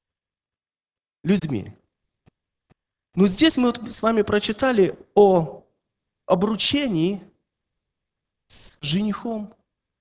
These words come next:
Творцом всего видимого и невидимого, нашим Господом Иисусом Христом.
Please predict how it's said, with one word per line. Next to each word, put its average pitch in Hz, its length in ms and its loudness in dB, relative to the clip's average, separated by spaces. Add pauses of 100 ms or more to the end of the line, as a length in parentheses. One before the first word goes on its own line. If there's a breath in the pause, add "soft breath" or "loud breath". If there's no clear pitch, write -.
(680)
Творцом 196 420 -6
всего 190 280 -2
видимого 190 400 -6
и 185 40 -6
невидимого, 110 500 -8
нашим 143 360 -8
Господом 170 480 -8
Иисусом 156 360 -12
Христом. - 520 -16